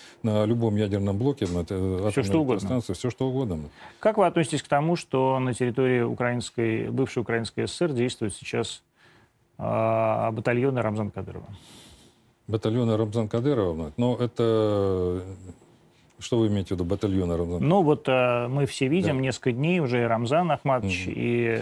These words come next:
Speaker 1: Ну,
Speaker 2: другие.
Speaker 1: вы сами ответили на тот вот вопрос, который вы мне задали. Что
Speaker 2: Я
Speaker 1: такое,
Speaker 2: никак не ответил. Я
Speaker 1: что
Speaker 2: спросил,
Speaker 1: такое
Speaker 2: как вы к этому
Speaker 1: тактика
Speaker 2: относитесь?
Speaker 1: уличных боёв и как вообще
Speaker 2: Да.
Speaker 1: в городе будет?
Speaker 2: То есть, э, ребята из Чечни, это
Speaker 1: Во-первых,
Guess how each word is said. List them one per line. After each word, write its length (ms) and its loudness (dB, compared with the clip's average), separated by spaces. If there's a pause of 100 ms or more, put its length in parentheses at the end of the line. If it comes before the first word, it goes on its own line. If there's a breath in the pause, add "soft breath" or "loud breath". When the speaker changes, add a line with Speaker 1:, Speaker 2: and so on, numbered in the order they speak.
Speaker 1:
Ну, 20 -6
Speaker 2:
другие. 460 4
Speaker 1:
вы 60 0
сами 300 2
ответили 380 0
на 100 2
тот 140 -4
вот 140 0
вопрос, 360 0
который 440 2
вы 140 2
мне 160 4
задали. 380 0
Что 200 -4
Speaker 2:
Я 60 0
Speaker 1:
такое, 120 2
Speaker 2:
никак 260 2
не 60 0
ответил. 220 -2
Я 80 0
Speaker 1:
что 60 -10
Speaker 2:
спросил, 420 2
Speaker 1:
такое 140 6
Speaker 2:
как 100 -2
вы 80 4
к 40 2
этому 160 2
Speaker 1:
тактика 180 2
Speaker 2:
относитесь? 180 4
Speaker 1:
уличных 320 2
боёв 400 4
и 40 -2
как 220 0
вообще 200 2
Speaker 2:
Да. 80 4 (440)
Speaker 1:
в 40 2
городе 360 2
будет? 100 0
Speaker 2:
То 100 8
есть, 380 6
э, 360 6
ребята 320 4
из 80 2
Чечни, 540 2
это 80 0
Speaker 1:
Во-первых, 80 4